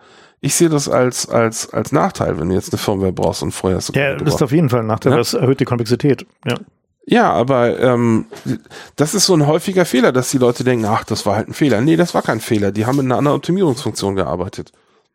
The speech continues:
Speaker 1: Ja, das war Absicht, ähm, und es gab einen Grund dafür. Und den muss man verstehen, wenn man da irgendwie
Speaker 2: Mhm.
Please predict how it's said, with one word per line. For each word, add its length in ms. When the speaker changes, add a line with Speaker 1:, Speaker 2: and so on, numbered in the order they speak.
Speaker 1:
Ja, 180
das 260
war 360
Absicht, 640
ähm, 460
und 200
es 120
gab 160
einen 80
Grund 240
dafür. 340
Und 140
den 120
muss 200
man 100
verstehen, 400
wenn 140
man 160
da 100
irgendwie 380
Speaker 2:
Mhm. 120